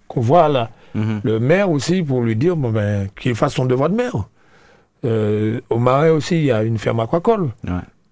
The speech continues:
Speaker 1: Donc, euh, je, je parle sur le volet aquaculture.
Speaker 2: Mhm.
Speaker 1: Donc, euh, il faut aussi qu'il passe, euh, que le maire de, du Marais aussi fasse le nécessaire. Euh, s'il y a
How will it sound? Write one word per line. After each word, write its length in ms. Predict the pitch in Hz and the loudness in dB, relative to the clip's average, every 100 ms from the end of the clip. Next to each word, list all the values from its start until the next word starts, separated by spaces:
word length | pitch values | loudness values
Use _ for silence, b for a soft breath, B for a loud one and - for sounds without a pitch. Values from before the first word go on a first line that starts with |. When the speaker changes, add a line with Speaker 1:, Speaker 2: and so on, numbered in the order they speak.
| _ | _
Speaker 1:
Donc, 280 | 127 120 - | -2 -2 0
euh, 500 | 117 110 110 110 110 104 - 113 | -2 0 0 -2 -4 -6 -10 -6
je, 60 | 131 | -2
je 60 | 120 | 0
parle 240 | 127 135 | 2 0
sur 80 | 139 | 0
le 80 | 120 | 2
volet 240 | 113 120 | 2 2
aquaculture. 580 | 113 123 110 156 208 117 | 0 -2 -2 -2 0 2
Speaker 2:
Mhm. 200 | 120 110 B B B - - | 2 -2 B B B -10 -4
Speaker 1:
Donc, 240 | 107 104 | -2 -2
euh, 220 | 107 104 104 | -2 -2 -4
il 80 | |
faut 160 | 107 151 | -2 0
aussi 320 | 139 - 180 | 0 0 -2
qu'il 160 | 165 143 | -2 -2
passe, 300 | 127 113 - | 0 -2 -2
euh, 460 | 117 110 110 107 104 | 0 0 0 -2 -4
que 100 | - | -2
le 160 | 120 117 | -2 0
maire 220 | 127 123 | 0 0
de, 160 | 117 | -2
du 140 | 110 110 | -2 -2
Marais 280 | 113 127 208 | -2 -2 -2
aussi 300 | 127 202 185 | -2 -2 -4
fasse 440 | - 139 - - | -4 -4 -6 -8
le 100 | 117 | -4
nécessaire. 520 | 123 127 190 202 220 170 B B B B _ 101 | -2 0 0 0 -4 -6 B B B B _ -8
Euh, 220 | 95 107 | -6 -8
s'il 300 | 120 - 160 | -8 -2 2
y 80 | 151 | 4
a 320 | 123 117 113 | 2 2 0